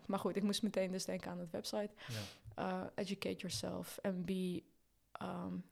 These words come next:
Speaker 1: open-minded.
Speaker 2: Ja.
Speaker 1: En vraag altijd waarom, waarom, waarom.
Speaker 2: Waarom?
Speaker 1: Ja.
Speaker 2: Ga er niet vanuit.
Speaker 1: Ga echt niet vanuit dat wat jij denkt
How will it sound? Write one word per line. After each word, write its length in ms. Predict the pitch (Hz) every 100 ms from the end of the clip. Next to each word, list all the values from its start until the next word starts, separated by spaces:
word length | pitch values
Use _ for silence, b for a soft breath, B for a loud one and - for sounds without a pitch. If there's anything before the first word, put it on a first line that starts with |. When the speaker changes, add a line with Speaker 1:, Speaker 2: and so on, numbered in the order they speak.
| -
Speaker 1:
open-minded. 960 | - 180 185 175 170 170 160 - - - -
Speaker 2:
Ja. 180 | - - - _ _
Speaker 1:
En 160 | - 196
vraag 320 | 208 208 - -
altijd 640 | 220 220 220 196 190 - -
waarom, 480 | 185 180 180 175 - -
waarom, 560 | 185 190 196 - 196 -
waarom. 340 | - - -
Speaker 2:
Waarom? 400 | 120 110 107 101 98 - _ _
Speaker 1:
Ja. 180 | - 101
Speaker 2:
Ga 160 | - 110
er 100 | 107
niet 180 | 110 -
vanuit. 420 | 107 101 98 -
Speaker 1:
Ga 300 | - 208 202
echt 200 | 220 202
niet 160 | 208 -
vanuit 520 | 196 190 190 - -
dat 280 | - 180 -
wat 180 | 170 -
jij 220 | 180 196
denkt 520 | 202 196 196 - -